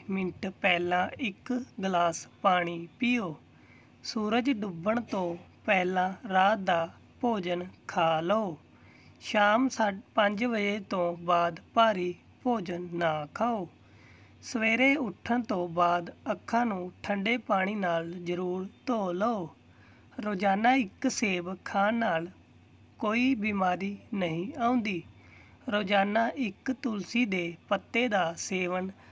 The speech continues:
ਕਰਨ ਨਾਲ ਕੈਂਸਰ ਵਰਗੀਆਂ ਬਿਮਾਰੀਆਂ ਤੋਂ ਛੁਟਕਾਰਾ ਮਿਲਦਾ ਹੈ।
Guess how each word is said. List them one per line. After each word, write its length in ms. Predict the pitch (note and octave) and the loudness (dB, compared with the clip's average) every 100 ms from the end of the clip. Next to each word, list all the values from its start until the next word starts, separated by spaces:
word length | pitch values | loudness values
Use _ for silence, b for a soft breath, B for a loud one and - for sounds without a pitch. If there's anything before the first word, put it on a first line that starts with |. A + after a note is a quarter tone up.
| B - | B 0
ਕਰਨ 300 | G#3 G3+ A#3 | 4 4 4
ਨਾਲ 320 | A3 F3 E3+ - | 2 0 -2 -4
ਕੈਂਸਰ 420 | G3 F#3+ F#3 A#3 | -2 -2 -2 -4
ਵਰਗੀਆਂ 520 | A3 F#3 D#3+ E3 F3 F#3 - | -2 -4 -4 -8 -8 -10 -6
ਬਿਮਾਰੀਆਂ 540 | G3 F#3 F#3 F#3+ A3 | -2 2 2 2 -2
ਤੋਂ 260 | G3+ F3+ E3 - | -4 -6 -8 -10
ਛੁਟਕਾਰਾ 600 | - F#3 F#3 F#3 F3 E3+ E3+ - | -8 -8 -2 0 2 0 -6 -8
ਮਿਲਦਾ 420 | F#3+ E3+ E3 E3 | -4 -2 0 0
ਹੈ। 340 | D#3+ G#3+ A3+ | 2 0 0